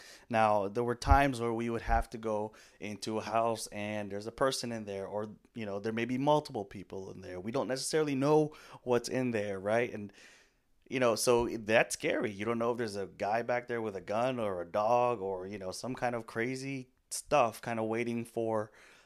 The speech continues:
the cops to come in and do some crazy shit. But, yeah,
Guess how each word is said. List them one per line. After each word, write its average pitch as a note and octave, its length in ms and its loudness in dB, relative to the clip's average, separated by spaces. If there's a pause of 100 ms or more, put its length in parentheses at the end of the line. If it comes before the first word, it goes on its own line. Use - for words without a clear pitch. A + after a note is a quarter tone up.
(120)
the - 80 -6
cops A#2 280 -4
to - 60 -8
come A#2 200 -2
in A#2 160 -2
and F#2+ 140 -8
do G#2+ 120 -6
some G#2 160 -8
crazy G#2+ 320 -6
shit. - 360 -10
But, F#2 200 -12 (400)
yeah, G2 280 0